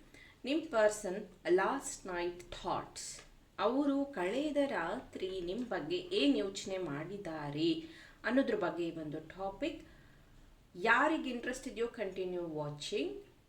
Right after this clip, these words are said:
and ಯಾವಾಗ ಫಸ್ಟ್ ಟೈಮ್ ನಿಮ್ಮ ಸ್ಕ್ರೀನ್ ಮೇಲೆ ನೋಡ್ತಿರೋ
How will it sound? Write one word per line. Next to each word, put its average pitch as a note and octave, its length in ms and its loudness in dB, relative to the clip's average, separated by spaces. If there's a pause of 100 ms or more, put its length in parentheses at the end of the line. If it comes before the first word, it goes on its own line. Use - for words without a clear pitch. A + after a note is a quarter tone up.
and F#3 140 -4 (120)
ಯಾವಾಗ G#3+ 260 0 (140)
ಫಸ್ಟ್ G#3 340 2
ಟೈಮ್ A3 260 2
ನಿಮ್ಮ G3+ 160 -2 (120)
ಸ್ಕ್ರೀನ್ G3+ 420 -4
ಮೇಲೆ G3+ 160 0 (140)
ನೋಡ್ತಿರೋ F3+ 440 -2